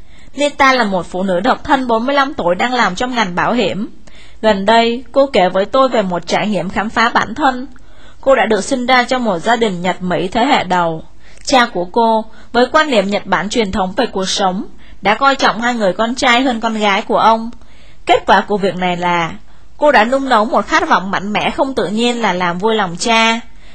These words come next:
Do đó, một cách vô thức, cô đã quyết định giành sự tán thưởng của cha bằng cách làm công việc rất được coi trọng mà theo truyền thống chỉ được đảm nhiệm bởi những người đàn ông Nhật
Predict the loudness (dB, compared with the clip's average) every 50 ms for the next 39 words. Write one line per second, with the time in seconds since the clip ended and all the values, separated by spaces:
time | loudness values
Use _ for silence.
0 | -14 -8 -2 2 2 2 4 4 4 4 4 4 2 0 0 -2 -2 -2 0 -2
1 | -2 0 2 2 2 2 2 0 -2 -2 -4 -8 -14 -16 -16 -14 -14 -10 -2 0
2 | 2 4 6 4 4 2 0 0 2 0 0 2 2 0 0 0 -2 -4 -4 0
3 | 0 0 0 2 0 0 0 0 0 -2 -4 -2 0 2 2 4 4 4 2 0
4 | 0 0 0 0 2 0 -2 -2 -2 -4 -2 0 0 0 0 -2 -2 0 0 -2
5 | 0 2 0 0 2 2 0 0 0 0 -2 -4 -2 -2 -2 0 -2 -2 -2 -2
6 | -2 -2 -2 -2 0 -2 -2 -2 -2 -4 -2 -2 -2 -2 -2 -2 -2 -2 -2 -2
7 | -4 -4 -2 0 0 0 0 -2 -4 -4 -4 -4 -2 0 0 -2 -2 0 0 0
8 | 0 0 -2 -4 -4